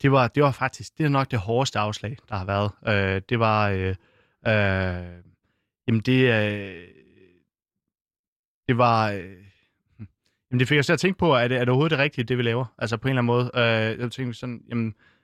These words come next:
øh, nu står vi her, vi har altid drømt om det siden første dag på handelsskolen, eller første gang, vi mødte hinanden og snakkede om, "Åh, skal vi lige tage Løvens Hule?"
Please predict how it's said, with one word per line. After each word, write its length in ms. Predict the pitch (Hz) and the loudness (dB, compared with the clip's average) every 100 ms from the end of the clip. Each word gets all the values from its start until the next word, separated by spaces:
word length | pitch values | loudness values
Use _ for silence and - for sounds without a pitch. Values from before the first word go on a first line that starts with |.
| _ _ | _ _
øh, 560 | 120 117 113 110 110 110 | 0 2 2 -2 -4 -4
nu 120 | 151 | -4
står 220 | - 160 | 2 2
vi 80 | 131 | 4
her, 120 | 139 | 2
vi 80 | 123 | 2
har 80 | 139 | 0
altid 180 | 131 139 | -2 -2
drømt 260 | 131 127 | -2 0
om 120 | 123 | -2
det 100 | 113 | -4
siden 180 | - 139 | -2 -4
første 320 | - 127 - | -2 -2 -2
dag 120 | 123 110 | -6 -4
på 100 | 113 | -4
handelsskolen, 600 | 113 113 - 110 110 110 | -4 -6 -12 -8 -6 -6
eller 220 | 107 107 | -8 -6
første 240 | 117 113 | -4 -2
gang, 140 | 120 107 | 0 -2
vi 60 | |
mødte 200 | 104 110 | -2 -4
hinanden 220 | 110 107 | -8 -16
og 60 | 110 | -20
snakkede 260 | _ - 78 | _ -20 _
om, 60 | |
"Åh, 60 | 104 | _
skal 160 | - 104 | -12 -10
vi 60 | |
lige 120 | 107 | -10
tage 180 | 104 110 | -8 -6
Løvens 260 | 104 107 107 | -4 -6 -10
Hule?" 180 | 117 | -18